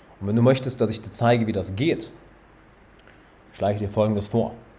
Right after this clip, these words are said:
Lass uns gern mal für eine kostenlose Beratungssession zusammen hinsetzen, dass ich mir dich mal genau anschaue, dass wir beiden uns mal unterhalten und schauen, wo sabotiert dein eigenes Denken dich gerade, dein eigenes Fühlen, dein eigenes Handeln und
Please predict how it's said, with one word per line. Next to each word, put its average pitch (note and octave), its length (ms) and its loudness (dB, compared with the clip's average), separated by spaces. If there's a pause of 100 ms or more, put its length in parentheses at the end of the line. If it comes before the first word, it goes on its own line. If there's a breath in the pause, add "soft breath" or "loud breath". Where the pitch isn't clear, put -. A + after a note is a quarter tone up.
(760 loud breath)
Lass - 120 -12
uns G2 120 -8
gern A2+ 180 4
mal B2 100 2
für A#2+ 120 -2
eine G#2 120 0
kostenlose A2+ 560 0
Beratungssession G2+ 680 -2
zusammen F#2 340 -4
hinsetzen, C#3+ 580 -2 (720)
dass - 320 -10 (140)
ich - 120 -18
mir E2 140 -10 (180)
dich C3 140 -2
mal B2 140 -2
genau G#2 180 -2
anschaue, C3+ 400 0
dass A2 180 -4
wir G#2 100 -4
beiden G2+ 200 2
uns G2 140 -6
mal F#2+ 100 -2
unterhalten B2+ 540 -2 (400 loud breath)
und - 80 -20
schauen, A#2 320 0
wo C3 220 0
sabotiert A#2 580 -2
dein G2+ 100 -2
eigenes G2 460 -4
Denken F#2+ 340 -6
dich - 180 -14
gerade, D#2 280 -10
dein D#2 160 -10
eigenes F#2 360 -6
Fühlen, G#2+ 340 -2
dein E2 100 -10
eigenes F2+ 380 -6
Handeln G#2 340 0
und F#2+ 220 -6